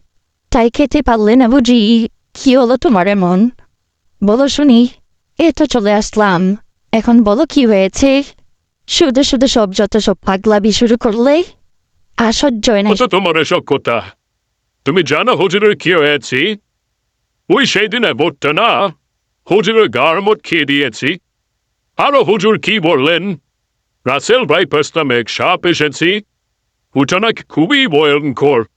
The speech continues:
Speaker 2: সাপ! অলক্ষণী ছায়া পড়েছে আমাদের গ্রামে। সাবধান, এই মন্টুকে কোথাও যেতে দিস নে, বারণ করে দে ওকে। সাবধান।
Speaker 1: ওরে বাবা, এ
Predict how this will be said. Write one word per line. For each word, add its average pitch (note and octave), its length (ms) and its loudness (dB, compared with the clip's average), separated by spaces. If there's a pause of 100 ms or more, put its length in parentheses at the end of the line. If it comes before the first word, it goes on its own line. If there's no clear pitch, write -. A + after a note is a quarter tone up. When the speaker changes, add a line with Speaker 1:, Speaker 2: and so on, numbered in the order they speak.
(880)
Speaker 2:
সাপ! C4+ 840 0 (840)
অলক্ষণী A3+ 640 -2
ছায়া F3 300 -2
পড়েছে C#3 380 -2
আমাদের C3+ 380 -2
গ্রামে। A#2 340 -2 (720)
সাবধান, D#3 800 -2 (760)
এই C#3+ 120 -2
মন্টুকে F3 640 -2 (760)
কোথাও A3+ 340 0
যেতে F3 260 -2
দিস D#3+ 220 -2 (100)
নে, F#3 180 -2 (540)
বারণ A#3+ 380 0
করে F#3+ 220 2
দে E3+ 140 0
ওকে। D3 320 0 (520)
সাবধান। A3 680 -4
Speaker 1:
ওরে D4+ 280 4
বাবা, C#4+ 380 0 (380)
এ C4+ 100 2